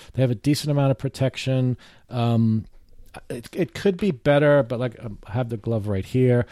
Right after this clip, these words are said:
Like, there's knuckle protection. It's not, like, a molded, like, plastic or anything, but it's, like, a rubber protection, which is not too bad. Uh, there's cushioning on the fingers. Um, the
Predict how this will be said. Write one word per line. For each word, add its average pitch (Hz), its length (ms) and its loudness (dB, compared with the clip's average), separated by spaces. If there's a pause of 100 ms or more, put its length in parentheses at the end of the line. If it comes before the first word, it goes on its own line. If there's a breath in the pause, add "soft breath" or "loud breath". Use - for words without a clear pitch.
(300 loud breath)
Like, 120 180 -4
there's 117 280 -6 (200)
knuckle 135 340 0
protection. 123 880 -2
It's - 220 -10
not, 143 200 4
like, 120 180 2
a 117 60 2
molded, 113 680 2
like, 104 220 -10
plastic 113 640 -4
or 113 140 -4
anything, 110 400 -4
but 101 340 -4
it's, - 300 -8
like, 107 160 -6
a 98 80 -4
rubber 107 400 -2
protection, 107 720 -6
which 98 180 -8
is 104 120 -8
not 110 180 -6
too 107 180 -6
bad. 104 360 -2 (420 loud breath)
Uh, 104 180 -4
there's 101 200 -6
cushioning 131 600 2
on 110 200 -2
the 92 80 -6
fingers. 135 960 2
Um, 107 420 -2 (640 loud breath)
the 120 80 -8